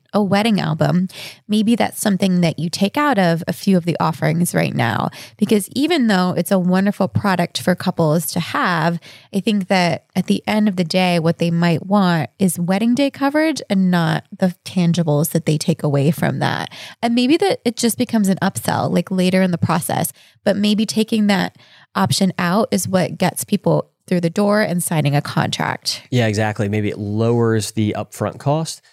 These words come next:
Speaker 2: you know, and it's always something that you can upsell down the line.
Speaker 1: Mm-hmm.
Speaker 2: You know, I think the same thing, you know, maybe for people who typically rely a little bit more on prints,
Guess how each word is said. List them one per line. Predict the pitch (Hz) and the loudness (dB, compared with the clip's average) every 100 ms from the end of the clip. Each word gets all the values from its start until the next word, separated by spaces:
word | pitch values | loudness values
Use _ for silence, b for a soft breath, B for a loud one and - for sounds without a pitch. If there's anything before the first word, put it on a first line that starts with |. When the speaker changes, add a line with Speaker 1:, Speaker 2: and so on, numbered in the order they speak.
| b | b
Speaker 2:
you | 139 | -2
know, | 139 131 | 0 0
and | |
it's | 104 101 | -2 -2
always | 104 101 | -2 -2
something | 104 98 95 | -4 -4 -6
that | |
you | 95 | -6
can | 98 | -6
upsell | 90 98 - 95 | -6 -6 -4 -4
down | 92 92 | -4 -6
the | 90 | -8
line. | 90 92 104 | -8 -8 -8
Speaker 1:
Mm-hmm. | - 214 196 190 | -4 -2 0 2
Speaker 2:
You | |
know, | 107 98 | 2 0
I | |
think | 101 113 101 | -2 -4 -4
the | |
same | - 113 101 | -2 -2 -2
thing, | 107 104 101 | -2 -2 -2
you | 95 | -4
know, | 98 | -2
maybe | 98 101 | -2 -2
for | 95 104 | -4 -6
people | 113 101 101 | -4 -4 -4
who | 101 | -4
typically | - 104 - 110 | -6 -8 -4 -4
rely | 98 98 95 95 | -2 -2 -4 -4
a | 95 | -4
little | 98 98 | -4 -6
bit | 92 | -8
more | 98 95 95 | -6 -6 -4
on | 92 | -6
prints, | 92 117 117 117 - | -4 -2 -2 -4 -12